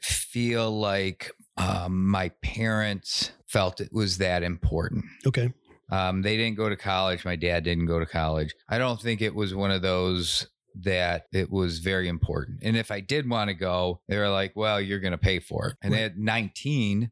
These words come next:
Speaker 1: I was like, "I don't know." And people, this was before the internet.
Speaker 2: <laughs>
Speaker 1: This was before the internet. And I didn't know what to do.
Speaker 2: There was no cell phones. There wasn't, there wasn't a computer in your pocket walking
Speaker 1: No.
Speaker 2: around at the time.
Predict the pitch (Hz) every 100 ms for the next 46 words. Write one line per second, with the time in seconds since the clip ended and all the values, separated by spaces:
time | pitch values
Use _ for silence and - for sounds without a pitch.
0 | _ _ 113 104 95 90 90 - - 90
1 | 101 104 87 87 90 - 117 110 98 -
2 | 160 147 95 - 107 127 135 143 139 101
3 | 107 - 117 110 107 101 95 107 104 110
4 | 101 90 80 - - - - - - -
5 | - - - - - 110 127 139 135 131
6 | 127 127 135 131 127 123 120 - 120 113
7 | 101 - 120 123 123 - - - - 107
8 | 131 139 151 135 98 87 87 90 - 76
9 | 78 95 143 - _ 151 165 180 165 156
10 | 131 - 104 135 160 170 170 160 170 185
11 | 180 160 147 - 139 - 180 175 165 147
12 | 143 131 139 139 131 113 117 _ 143 131
13 | 98 101 127 127 120 117 113 - - 123
14 | 104